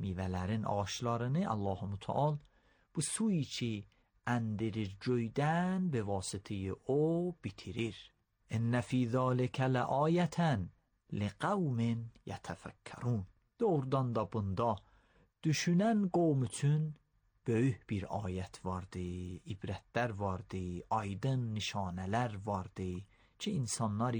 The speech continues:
ki düşünürlər, təfəkkür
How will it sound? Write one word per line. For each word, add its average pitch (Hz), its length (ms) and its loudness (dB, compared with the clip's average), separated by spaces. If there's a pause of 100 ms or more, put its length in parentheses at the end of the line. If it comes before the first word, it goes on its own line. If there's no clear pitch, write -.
(140)
ki 95 220 -4 (760)
düşünürlər, 160 800 2 (1040)
təfəkkür - 600 -2